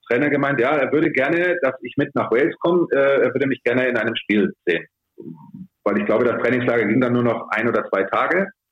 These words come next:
Und, äh, äh, ich wusste natürlich auch nicht, ne, hab mit meiner Ex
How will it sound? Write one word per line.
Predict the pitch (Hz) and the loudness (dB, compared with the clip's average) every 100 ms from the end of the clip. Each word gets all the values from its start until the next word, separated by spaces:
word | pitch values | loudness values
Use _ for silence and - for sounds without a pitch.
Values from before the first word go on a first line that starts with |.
| _ - - - _ _ _ _ | _ -20 -20 -20 _ _ _ _
Und, | 131 127 127 127 123 | 2 2 4 2 2
äh, | 120 117 120 117 117 113 | 2 4 4 4 4 2
äh, | 101 107 _ _ _ - 92 92 - _ _ _ _ _ - - - - | 0 -4 _ _ _ -2 0 0 -6 _ _ _ _ _ -12 -10 -12 -8
ich | - - | -6 -2
wusste | 208 - | -4 0
natürlich | 135 190 85 - | -2 -2 -4 -2
auch | 127 | 0
nicht, | 147 98 | 0 0
ne, | 104 123 95 | 0 0 0
hab | 101 - - | -2 -4 -4
mit | 92 | -4
meiner | 82 78 80 76 71 - | -4 -2 -2 0 -2 -2
Ex | - | -6